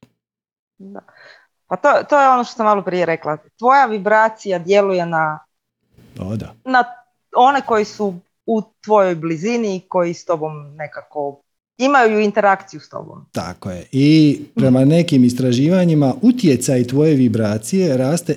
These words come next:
Speaker 2: eksponencijalno sa frekvencijom. Drugim riječima, puno je veća moć jedne osobe koja je na visokoj vibraciji, ona može utjecat na stotine tisuća ljudi.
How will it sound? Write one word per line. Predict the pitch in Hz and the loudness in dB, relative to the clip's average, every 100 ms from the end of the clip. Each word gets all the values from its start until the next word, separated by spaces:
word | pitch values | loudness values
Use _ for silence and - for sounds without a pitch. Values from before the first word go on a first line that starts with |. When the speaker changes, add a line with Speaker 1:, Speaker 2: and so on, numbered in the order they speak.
| - | -4
Speaker 2:
eksponencijalno | - - 156 139 127 127 123 120 117 | -6 -2 0 2 2 2 2 2 0
sa | 110 | -4
frekvencijom. | 101 101 - 87 82 92 80 | -8 -10 -8 -8 -6 -8 -4
Drugim | 117 202 160 | 0 2 4
riječima, | 135 123 240 - - - - - - _ _ _ _ - | 2 2 0 0 -10 -20 -20 -20 -20 _ _ _ _ -2
puno | 208 240 240 220 202 185 - | 4 8 8 8 6 4 4
je | 143 135 127 | 4 4 2
veća | 127 180 180 - 135 123 | 2 2 2 0 2 4
moć | 127 147 170 175 160 135 - - | 4 6 6 6 4 0 -2 -4
jedne | 127 120 123 143 165 165 147 120 - _ _ - | -2 0 2 4 4 4 2 0 -4 _ _ -4
osobe | 127 131 - 143 127 113 | -2 0 0 0 2 0
koja | 110 123 113 | -2 -4 -2
je | 113 | -2
na | 107 | -2
visokoj | 127 233 226 240 | -2 -2 -2 0
vibraciji, | 233 185 185 190 180 | 0 0 -2 -2 0
ona | 190 | 2
može | 190 190 151 | 2 4 2
utjecat | 151 185 - 147 139 | 2 0 0 -2 0
na | 135 123 | 0 0
stotine | 120 151 135 120 110 | 0 -2 0 0 0
tisuća | 110 107 104 | -4 -6 -8
ljudi. | 95 87 85 87 | -8 -8 -10 -14